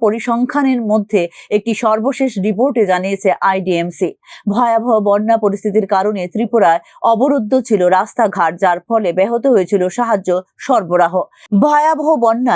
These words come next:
ত্রিপুরাকে ন্যাচারাল ক্যালামিটি অ্যাফেক্টেড এরিয়া অর্থাৎ প্রাকৃতিক দুর্যোগ প্রভাবিত এলাকা হিসেবে ঘোষণা করেছিল রাজ্য সরকার বলে রিপোর্টে উল্লেখ করেছে ইন্টারনাল ডিসপ্লেসমেন্ট মনিটরিং সেন্টার বা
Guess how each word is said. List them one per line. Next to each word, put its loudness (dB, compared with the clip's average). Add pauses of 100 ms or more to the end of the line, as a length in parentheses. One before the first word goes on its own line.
ত্রিপুরাকে 2
ন্যাচারাল 0
ক্যালামিটি 0 (120)
অ্যাফেক্টেড 0 (280)
এরিয়া 0 (160)
অর্থাৎ -2 (420)
প্রাকৃতিক 0 (100)
দুর্যোগ 2
প্রভাবিত -2 (180)
এলাকা 0
হিসেবে -2 (120)
ঘোষণা -2
করেছিল 0 (140)
রাজ্য -4
সরকার 0
বলে 0
রিপোর্টে 0 (300)
উল্লেখ 4 (100)
করেছে 0 (480)
ইন্টারনাল 0 (360)
ডিসপ্লেসমেন্ট -2 (280)
মনিটরিং -2 (160)
সেন্টার 0 (120)
বা 2